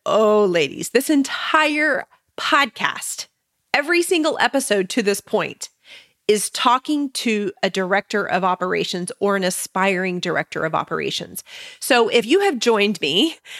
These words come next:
on this podcast for this journey, or you've ever binged this podcast, I am talking to you when we expand on the D O O role.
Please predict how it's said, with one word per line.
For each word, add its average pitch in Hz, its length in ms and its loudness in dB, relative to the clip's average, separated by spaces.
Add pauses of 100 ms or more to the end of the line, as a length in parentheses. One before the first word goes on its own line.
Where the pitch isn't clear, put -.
(200)
on 254 180 4
this 302 160 2
podcast 220 640 0
for 196 140 0
this 208 260 0
journey, 160 560 -2
or 208 200 0
you've 233 340 -2
ever 285 240 -2
binged 269 640 -2
this 185 240 -4
podcast, - 720 -2 (460)
I 233 200 4
am 330 200 0
talking 247 520 -4
to 226 460 -6
you 175 640 -4 (220)
when 226 180 2
we 226 160 2
expand 190 560 -2 (100)
on 175 440 -4
the 175 160 -6
D 180 280 -8
O 165 200 -4
O 170 180 -4
role. 170 400 -6